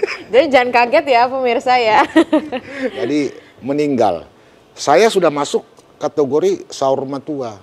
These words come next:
Speaker 1: Mm.
Speaker 2: Jadi saya nggak perlu ditangisi lagi.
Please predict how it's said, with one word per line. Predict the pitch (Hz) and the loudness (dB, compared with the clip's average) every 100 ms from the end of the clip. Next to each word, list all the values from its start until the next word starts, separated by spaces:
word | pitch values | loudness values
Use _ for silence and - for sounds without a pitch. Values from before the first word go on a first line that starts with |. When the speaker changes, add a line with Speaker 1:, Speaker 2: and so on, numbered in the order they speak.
| _ _ | _ _
Speaker 1:
Mm. | - 127 101 - _ _ _ - | -20 -18 -20 -20 _ _ _ -6
Speaker 2:
Jadi | 180 233 | 0 2
saya | 214 208 233 | 2 4 4
nggak | 208 - | 2 2
perlu | 185 175 | 0 2
ditangisi | 165 165 160 147 160 | 2 0 0 0 0
lagi. | 185 180 156 | 0 -4 -8